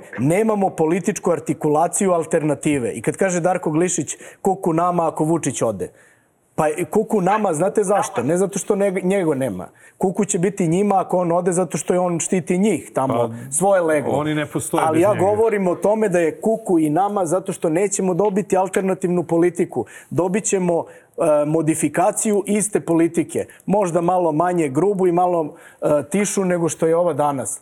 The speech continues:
Speaker 1: Ja
Speaker 2: Jasno.
Speaker 1: ne vidim potencijal na opozici-, na opozicionoj strani za novom poli-, nama su potrebne nove politike,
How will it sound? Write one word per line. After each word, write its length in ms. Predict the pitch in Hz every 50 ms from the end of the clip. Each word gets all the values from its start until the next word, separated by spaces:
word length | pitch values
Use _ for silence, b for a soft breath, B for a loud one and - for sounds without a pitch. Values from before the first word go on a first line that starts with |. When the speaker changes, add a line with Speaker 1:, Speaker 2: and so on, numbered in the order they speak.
| B B B
Speaker 1:
Ja 100 | 110 -
Speaker 2:
Jasno. 200 | 160 170 165 160
Speaker 1:
ne 160 | 170 190 196
vidim 300 | 202 214 196 190 196 180 -
potencijal 640 | 175 170 - 185 160 147 - - 202 214 226 196
na 80 | 170 170
opozici-, 500 | 165 - 165 151 139 175 190 165 - -
na 160 | - 170 170
opozicionoj 480 | 185 175 196 190 165 - - 175 165 147
strani 460 | 139 - 170 170 190 202 202 196 160 B B B B B -
za 200 | 156 143 160 156
novom 360 | 165 180 196 196 196 196 180
poli-, 300 | - - 175 160 165 170
nama 280 | 160 160 170 190 208 202
su 160 | - - 170
potrebne 520 | - - 196 196 - - 202 190 190 175
nove 400 | 170 147 151 170 185 180 180 185
politike, 880 | - - - 165 156 156 170 170 170 - 180 147 143 - - 170 139 -